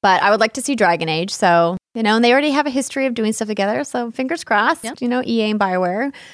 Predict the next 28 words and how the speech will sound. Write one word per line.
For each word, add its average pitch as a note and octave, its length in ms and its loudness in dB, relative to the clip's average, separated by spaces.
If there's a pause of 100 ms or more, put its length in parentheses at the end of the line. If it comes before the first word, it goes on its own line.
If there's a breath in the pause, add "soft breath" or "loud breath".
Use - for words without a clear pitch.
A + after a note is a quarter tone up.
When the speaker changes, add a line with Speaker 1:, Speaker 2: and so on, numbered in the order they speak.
(120)
Speaker 1:
show A3 160 2
us G#3 120 2
what's G#3+ 140 0
happening G3 300 0
with A3+ 140 -2
Dragon D3+ 280 0
Age. E3+ 320 -4 (300)
And A3 300 2
then A#3 680 2 (280)
we A#3 200 2
haven't F4 520 2
heard A#3+ 760 4 (260)
from A3 200 2
two B3+ 200 0
people. F#3 680 2
Well, G#3+ 160 2 (120)
let - 160 0
me C4+ 120 2
just C4 160 -2
keep A#3 140 -2
this G3 180 -4
to F#3 100 -8
one. - 280 -10 (140)
So A#3+ 100 2
we C#4+ 380 2
got D4 340 2
the F4+ 200 4
official C4+ 640 2